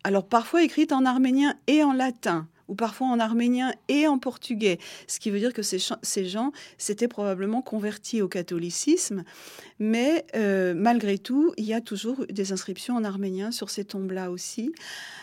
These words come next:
Euh, il y a une autre rue qui s'appelle la rue Aratoun, qui veut dire Harutioun, parce que, bon, les noms sont facilement déformés. Euh, sur, euh, ces, cette hauteur que, euh, les gens de Chennai appellent Saint Thomas Mount, bon, c'est une toute petite montagne,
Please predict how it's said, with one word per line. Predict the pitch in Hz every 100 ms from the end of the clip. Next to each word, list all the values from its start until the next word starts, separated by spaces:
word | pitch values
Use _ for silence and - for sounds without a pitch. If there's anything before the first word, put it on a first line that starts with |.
| - -
Euh, | 214 208 202 190 185
il | 190
y |
a | 240
une | 269
autre | 320 285
rue | 247 254
qui | 226
s'appelle | 208 185 190
la | 185
rue | 190 208 -
Aratoun, | 196 190 190 - 262 285 330 214
qui | 202 175
veut | 175
dire | 180 180
Harutioun, | 170 175 170 - 233 254 294 277
parce | 165
que, | -
bon, | 160
les | 156 147
noms | 170
sont | 180 - 135 -
facilement | - - 170 170 160
déformés. | 156 - 160 165 185 226 330 - - - - - -
Euh, | 202 202
sur, | 196 - 277 254
euh, | 220 190 202
ces, | - 214 196
cette | - 196 214
hauteur | - 254 240 262 262 262 247 208 196
que, | - 208 196 - - - -
euh, | 190 185
les | 185 190
gens | 208 202
de | 185
Chennai | - 196 202 202
appellent | 165 202 190
Saint | 190 214 208 202
Thomas | 214 180 175 175 190
Mount, | 180 185 233 302 285 -
bon, | -
c'est | - -
une | -
toute | - 170
petite | 180 175 -
montagne, | 180 156 - 202 262 285 180